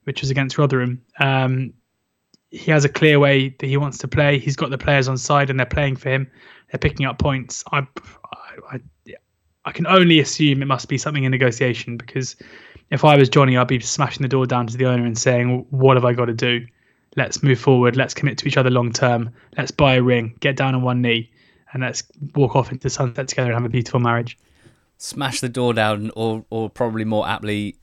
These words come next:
Speaker 2: click the link on the Zoom meeting, because I
Speaker 1: Yeah.
Speaker 2: believe Mister Sandgaard
Speaker 1: Smash
Speaker 2: is
Speaker 1: the link.
Speaker 2: I remember when we interviewed him on, uh, Totally Football League show Extra Time last year, and he,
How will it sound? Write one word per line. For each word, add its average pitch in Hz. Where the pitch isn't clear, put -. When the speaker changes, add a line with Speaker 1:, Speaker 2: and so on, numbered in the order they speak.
Speaker 2:
click -
the 117
link 113
on 104
the 101
Zoom 104
meeting, 104
because 101
I 120
Speaker 1:
Yeah. 127
Speaker 2:
believe 113
Mister 110
Sandgaard -
Speaker 1:
Smash 180
Speaker 2:
is -
Speaker 1:
the 156
link. 120
Speaker 2:
I 101
remember 107
when 110
we 110
interviewed 107
him 107
on, 107
uh, 101
Totally 107
Football 101
League 107
show 104
Extra 101
Time 104
last 98
year, 98
and 101
he, 104